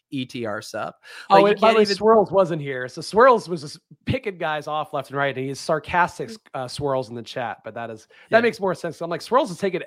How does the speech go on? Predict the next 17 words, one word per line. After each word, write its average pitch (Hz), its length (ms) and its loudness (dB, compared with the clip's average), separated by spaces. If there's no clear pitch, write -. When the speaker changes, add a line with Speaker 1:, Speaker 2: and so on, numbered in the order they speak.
Speaker 2:
everybody 170 520 -2
that 135 120 -10
we're 147 100 -8
talking 143 300 -4
about 135 220 -4
or 131 240 -8
the 139 80 -10
chat 151 320 -6
is 139 80 -10
saying 127 240 -10
is, 120 100 -14
like, 120 220 -12
might 131 160 -12
be 131 80 -14
a 127 60 -10
good 117 180 -16
pick. 123 260 -16